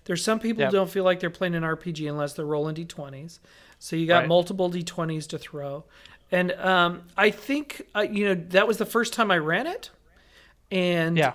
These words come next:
Speaker 1: and, and I have, have not really learned the whole character creation system yet. So I'm excited to, to, to have some, to have some good times going in the future. So thank you. Thanks for, uh, helping me, uh, you know, be unvirgined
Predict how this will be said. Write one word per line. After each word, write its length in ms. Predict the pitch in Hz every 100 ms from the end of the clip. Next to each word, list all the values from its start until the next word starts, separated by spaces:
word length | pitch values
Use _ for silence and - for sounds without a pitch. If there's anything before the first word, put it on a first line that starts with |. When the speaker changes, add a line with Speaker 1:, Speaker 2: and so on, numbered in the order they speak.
| -
Speaker 1:
and, 220 | 175 170
and 180 | - 170
I 80 | 160
have, 260 | 147 165 165
have 240 | 139 156
not 240 | 160 160 -
really 260 | 165 170
learned 340 | 160 160 165 160
the 100 | 147
whole 300 | - 160 156
character 360 | - 165 165
creation 460 | 170 156 156 170 185
system 340 | 214 202 220
yet. 300 | 220 226 226 _ - - -
So 220 | - 185
I'm 180 | 180 180
excited 460 | 165 - 156 143 139
to, 200 | 139 147
to, 200 | - 151 - 175
to 140 | 151
have 180 | 143 143
some, 380 | - 135 135 139 -
to 100 | -
have 140 | 147
some 140 | - 139
good 200 | 143 131
times 280 | 131 143 139
going 260 | 160 143
in 80 | 139
the 80 | 135
future. 300 | - 135 143
So 140 | -
thank 280 | 170 220 202
you. 160 | 214 196 - - - -
Thanks 240 | 226 226
for, 320 | - 196 170 -
uh, 300 | 175 165 151
helping 380 | 180 180 175
me, 340 | 165 156 151 151
uh, 460 | - 151 143 143 - -
you 120 | 170
know, 300 | 151 143 - - 185
be 160 | 160 160
unvirgined 880 | 165 165 151 160 160 151 143 139